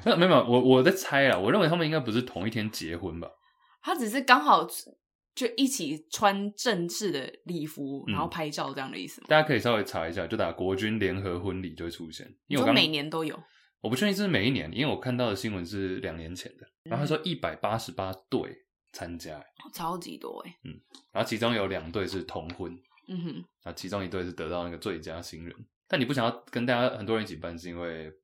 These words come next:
Speaker 1: 觉得没有那么特别，是不是？还是他本身很多人一起办就是一个特别的事情？
Speaker 2: 我也觉得他们应该是每一对都自己办过了，然后才一起又办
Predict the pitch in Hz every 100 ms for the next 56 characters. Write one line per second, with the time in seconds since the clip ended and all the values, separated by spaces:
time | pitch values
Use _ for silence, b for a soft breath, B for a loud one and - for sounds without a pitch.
0 | 127 _ - 90 98 95 95 - 120 78
1 | - - - 80 - - _ _ 123 170
2 | 185 107 95 139 123 110 110 90 90 85
3 | 92 92 78 - 107 - - - - -
4 | - - _ _ _ _ - 403 480 226
5 | 247 339 311 320 330 349 285 160 160 254
6 | 214 214 226 147 135 220 151 151 185 131
7 | - 143 180 95 85 - 185 - 123 160
8 | 147 - 143